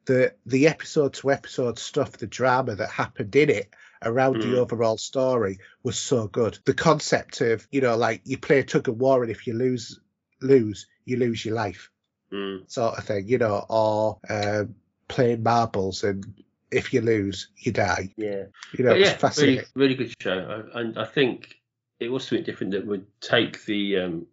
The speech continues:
Speaker 2: the world by storm the way it has done.
Speaker 1: I, I have a theory about that show as well. You know, the, uh, the game that they played at the beginning, uh, or the main character played, where he had to throw the coloured card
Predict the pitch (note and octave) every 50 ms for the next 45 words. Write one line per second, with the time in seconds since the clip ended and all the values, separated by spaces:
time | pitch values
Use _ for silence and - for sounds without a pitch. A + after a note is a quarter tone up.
0 | _ - - G2 G#2 G2+ G2 F#2 G2+ A2 G#2 - - - F#2+ F2 F2+ F2+ F#2+ -
1 | - - F#2 F2+ E2 G2 G2+ F#2 G2 - - - - - - - D3+ D#3+ E3+ -
2 | D3 F3 G3 G3 F3+ - - - - E3+ E3+ E3+ D#3+ C#3 A#2+ A#2+ F#2+ - - -
3 | - - - - - - - A#2+ G2+ G2 - - A#2 A#2+ A2+ - - - - D3
4 | C#3+ D#3 E3 F3 F#3 F3+ F3+ F3+ F3+ E3+ - _ _ _ _ _ _ _ _ -
5 | - D3+ D3+ D3 D3 C#3+ C#3 C#3+ C3 C3+ C3 - - C3 B2 A#2+ A#2+ A#2 A#2+ A#2+
6 | A#2 A#2 A2 - - _ - - C#3 - - - C#3+ C#3 C#3 C3+ B2+ A2 - -
7 | - - - - D3 C3 A#2 F#2+ - - - - - _ _ _ _ _ _ -
8 | - A#2+ A2 A2+ G#2 A#2 - - A#2+ A2 F#2+ - - - - - - - B2+ C3+
9 | C3 A#2 - - A2+ - _ - - - - - C#3 C#3+ B2+ - - - - B2+
10 | B2+ B2 A#2 - C#3 C3+ D3+ D3 C3+ A#2+ - - C#3+ C3+ C3+ B2+ - - - -
11 | - - C3 B2 G2+ F2+ F#2 G2+ - - - - C3+ B2+ B2 B2 - D3+ C#3+ C#3
12 | C3 - - - - - - - - D3 C3 B2+ B2 A2 G2+ B2 A#2+ A#2+ A#2+ A#2+
13 | A#2+ A#2 A2 - _ _ _ _ _ _ - - - D3+ B2+ B2 A2+ - - -
14 | - C3 A2 F#2+ F#2+ G#2 F#2+